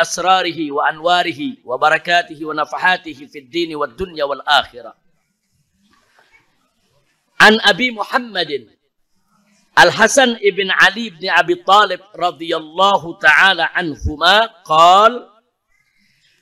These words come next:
"Hafidhtu min Rasulillahi sallallahu alaihi wasallam, da'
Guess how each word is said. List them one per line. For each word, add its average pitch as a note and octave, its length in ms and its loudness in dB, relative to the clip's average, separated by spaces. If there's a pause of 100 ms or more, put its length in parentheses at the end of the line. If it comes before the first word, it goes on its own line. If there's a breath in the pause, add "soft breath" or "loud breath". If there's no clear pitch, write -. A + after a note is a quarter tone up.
(120)
"Hafidhtu A#3 640 2
min G3+ 240 -2
Rasulillahi G3+ 1400 -6
sallallahu F#3+ 1200 0
alaihi F3+ 560 -2
wasallam, G3 800 -2 (960)
da' A#3 320 4